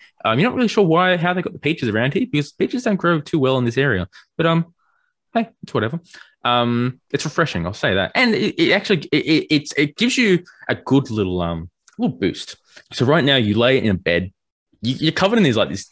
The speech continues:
these tattered sheets as serving as a blanket. They're warm, but you're definitely tattered.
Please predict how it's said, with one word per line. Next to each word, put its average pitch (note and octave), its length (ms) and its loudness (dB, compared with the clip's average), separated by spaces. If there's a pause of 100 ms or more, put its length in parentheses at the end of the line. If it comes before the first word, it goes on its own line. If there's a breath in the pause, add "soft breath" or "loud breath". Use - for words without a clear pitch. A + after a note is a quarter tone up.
(120)
these G#2 160 0
tattered F#2+ 320 0
sheets - 460 -2
as F#2+ 200 -2
serving F#2+ 200 0
as F2+ 80 -4
a E2+ 40 -6
blanket. - 380 -2 (280 soft breath)
They're A#2 100 4
warm, D#3+ 360 4
but F2 240 0
you're G2+ 140 -4
definitely F2+ 320 -2
tattered. F2 380 -4